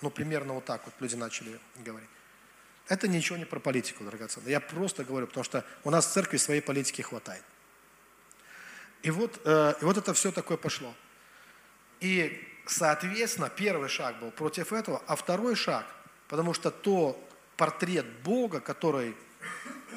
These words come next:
э, давался людям, он такой же деспот, как и та власть, которая себя,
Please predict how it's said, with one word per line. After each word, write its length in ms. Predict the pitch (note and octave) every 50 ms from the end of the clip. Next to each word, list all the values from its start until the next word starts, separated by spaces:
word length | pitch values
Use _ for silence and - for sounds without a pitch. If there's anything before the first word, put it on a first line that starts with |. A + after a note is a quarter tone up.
| - - - - -
э, 240 | - D3 D3 C#3 D3
давался 560 | C#3+ D3+ D3+ D#3 D3 B2+ A#2 - - A#2 A#2 - -
людям, 300 | D3 D3 B2+ A#2+ G#2+ F#2+ - - - - - - - - - -
он 160 | - E3 F#3 F3+
такой 420 | - G#3 - - - G#3 F#3+ D#3
же 120 | B2+ C3+ B2 -
деспот, 400 | A#2+ E3 A3 B3+ - - - A#2 - - - - - - - - - - - - - - - - - - - - - - - - - - -
как 260 | - G3+ G#3+ G#3+ -
и 80 | - E3+
та 180 | - - F3+ D#3
власть, 380 | B2+ C3 D3 E3+ F#3 F#3+ F3+
которая 420 | - - C#3 - - D#3+ D3+ C3+ B2
себя, 520 | - - B2 A2+ C3 C3+ C#3 C3+ B2+ -